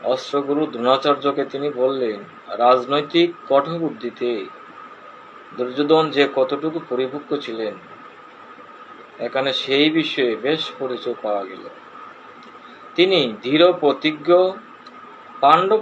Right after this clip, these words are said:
বাহিনীকে ভুজাকারে সজ্জিত দেখে তার সেনাপতি পিতামহ ভীষ্মর নিকটে না গিয়ে দ্রোণাচার্যের নিকট উপস্থিত হলেন, কারণ ভীষ্মের হৃদয়ে পাণ্ডবদের প্রতি খুব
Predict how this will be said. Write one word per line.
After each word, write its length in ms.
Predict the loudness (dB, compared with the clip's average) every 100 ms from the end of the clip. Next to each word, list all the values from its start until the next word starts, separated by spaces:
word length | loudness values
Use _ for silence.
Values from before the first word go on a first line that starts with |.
| 4
বাহিনীকে 560 | 4 2 -4 -4 -4 -4 -4 -12 -18 -12
ভুজাকারে 640 | -8 -4 4 4 6 4 2
সজ্জিত 380 | -4 -4 0 2 2 0
দেখে 300 | -6 -8 -12 -12 -16 -16 0
তার 220 | 4 4
সেনাপতি 640 | 2 -2 2 2 2 0 0
পিতামহ 480 | -2 -2 0 0 0 -2 -2
ভীষ্মর 480 | -4 -4 0 2 4
নিকটে 440 | 2 0 -2 -4 -10 -14 -20 -20 -20 -20 -20 -20 -20 -20 -20 -20 -20 -8 4
না 180 | 6 8
গিয়ে 260 | 6 2 0 -4 -14 -10
দ্রোণাচার্যের 600 | 2 4 6 4 4 -2 -2
নিকট 220 | -2 -2
উপস্থিত 440 | -4 -10 -12 -12 -12 -10
হলেন, 260 | -12 -12 -18 -20 -20 -20 -20 -20 -14 2
কারণ 260 | 6 6 2 -2 -18 -20 -20 -20 -18 -8
ভীষ্মের 520 | -6 -6 -6 -4 -2 -2
হৃদয়ে 420 | -2 0 0 0 -4 -12 -20 -20 -20 -20 -20 -20 -20 0
পাণ্ডবদের 540 | 2 4 4 2 2 0
প্রতি 260 | -4 -6
খুব 240 | -4 0